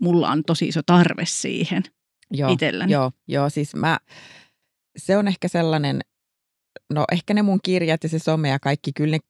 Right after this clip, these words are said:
Speaker 2: kulkee tosi paljon käsi kädessä mun kanssa sitä, kuka mä oon. Et se on läht-, siitä lähtökohdasta käsin kirjoitettu, mikä minua kiinnostaa. Et mä en oo sen tyyppinen kirjailija, että mä menen tonne niinku lukemaan ja etsimään materiaalia, vaan mä, vaan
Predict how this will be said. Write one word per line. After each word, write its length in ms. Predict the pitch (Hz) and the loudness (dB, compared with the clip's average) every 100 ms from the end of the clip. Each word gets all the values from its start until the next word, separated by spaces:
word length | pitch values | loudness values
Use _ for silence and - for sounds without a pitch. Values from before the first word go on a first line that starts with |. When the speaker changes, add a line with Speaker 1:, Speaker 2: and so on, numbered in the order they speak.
| _ | _
Speaker 2:
kulkee 400 | - 147 151 131 | -2 0 0 -2
tosi 260 | 131 139 135 | -2 -2 -2
paljon 240 | 123 117 120 | -2 -2 -2
käsi 240 | 120 123 | -4 -4
kädessä 340 | 123 107 123 110 | -4 -6 -6 -6
mun 120 | 110 | -4
kanssa 320 | 113 117 - | -4 -6 -6
sitä, 240 | - 117 127 | -6 -6 -6
kuka 220 | 110 117 | -6 -4
mä 120 | 113 - | -2 0
oon. 280 | 107 110 117 | 0 -2 -6
Et 120 | - | -4
se 60 | 123 | -2
on 80 | 123 | -2
läht-, 220 | 135 - - | -2 -4 -4
siitä 300 | 170 147 135 | -2 0 0
lähtökohdasta 1000 | 135 - 127 123 120 127 - 117 - 120 | -2 -4 -6 -4 -4 -6 -10 -10 -10 -6
käsin 360 | 123 123 - 120 | -4 -4 -6 -4
kirjoitettu, 560 | 120 117 120 113 - | -4 -4 -4 -6 -6
mikä 340 | 123 127 - 120 | -6 -6 -6 -6
minua 300 | 113 110 120 | -6 -6 -8
kiinnostaa. 720 | - 127 113 - 175 - - 170 _ _ _ _ - | -6 -6 -6 -8 -10 -8 -6 -6 _ _ _ _ -6
Et 160 | 127 | -4
mä 240 | 147 143 131 _ _ _ - | 0 0 -2 _ _ _ 2
en 180 | 165 156 | 2 4
oo 80 | |
sen 260 | 143 170 160 | 2 0 2
tyyppinen 420 | 139 - 117 123 | 0 -2 -2 -2
kirjailija, 520 | 143 135 127 123 120 | 0 0 0 0 -2
että 120 | 117 117 | -2 -2
mä 60 | |
menen 200 | 123 120 | -2 -2
tonne 260 | 123 127 127 | -2 -2 -2
niinku 300 | 123 123 117 - _ | -4 -4 -8 -12 _
lukemaan 560 | 143 147 135 123 117 117 | -2 0 0 0 -2 -2
ja 60 | - | -2
etsimään 480 | 131 - 123 113 117 | -4 -2 -2 0 -2
materiaalia, 720 | 127 120 113 110 107 107 113 | -2 -2 -2 -2 -2 -2 -2
vaan 180 | 113 | -2
mä, 140 | 117 113 - - - - - _ _ | 0 -2 -4 -18 -20 -20 -20 _ _
vaan 160 | 117 | -4